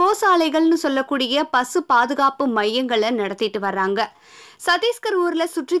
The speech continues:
திரியக்கூடிய மாடுகளால சாகுபடி செய்யப்பட்ட பயிர்கள் நாசமாகறதுனால விவசாயிகள் புகார் செஞ்சிருந்தாங்க. உடனே அந்த மாநிலத்துல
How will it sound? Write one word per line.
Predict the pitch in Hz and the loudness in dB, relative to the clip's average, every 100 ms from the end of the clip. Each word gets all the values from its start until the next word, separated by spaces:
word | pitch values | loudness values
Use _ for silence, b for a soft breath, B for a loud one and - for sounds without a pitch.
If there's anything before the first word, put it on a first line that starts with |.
| 330 | 0
திரியக்கூடிய | 320 294 302 277 277 254 | 0 0 0 0 2 2
மாடுகளால | 247 262 262 240 247 269 | 2 2 2 2 2 0
சாகுபடி | 247 240 247 254 254 | 0 0 0 -2 -2
செய்யப்பட்ட | 247 233 233 170 233 226 | -2 -2 -2 -4 -4 -2
பயிர்கள் | 233 269 285 254 226 | 0 0 -2 0 2
நாசமாகறதுனால | 220 269 311 285 254 226 214 220 214 254 226 302 B B 240 | 2 2 2 2 2 0 -2 2 2 2 0 -2 B B -4
விவசாயிகள் | 277 294 381 381 285 214 262 311 | -2 0 0 2 2 0 -2 0
புகார் | 233 220 208 | 0 0 -2
செஞ்சிருந்தாங்க. | 226 208 208 202 196 196 214 208 B B B 226 | -4 -2 -2 -2 0 0 0 -4 B B B -2
உடனே | 277 339 381 262 | 2 2 4 2
அந்த | 285 311 285 | 2 2 2
மாநிலத்துல | 262 277 277 262 262 | 2 -2 -4 -2 -4